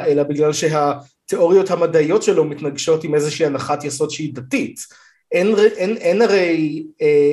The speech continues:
אה, זליגה בין התחומים, כלומר, זה עד כדי כך היה ברור שהבן אדם הזה מציג פילוסופיה,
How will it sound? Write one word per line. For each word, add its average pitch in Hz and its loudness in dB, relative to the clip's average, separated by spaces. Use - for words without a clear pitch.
אה, 139 0
זליגה 151 -2
בין 185 0
התחומים, 156 -2
כלומר, 147 -2
זה 135 -2
עד 139 -4
כדי 151 -2
כך 151 -4
היה 143 2
ברור 160 0
שהבן 147 -2
אדם 180 2
הזה 180 2
מציג 170 -2
פילוסופיה, 160 0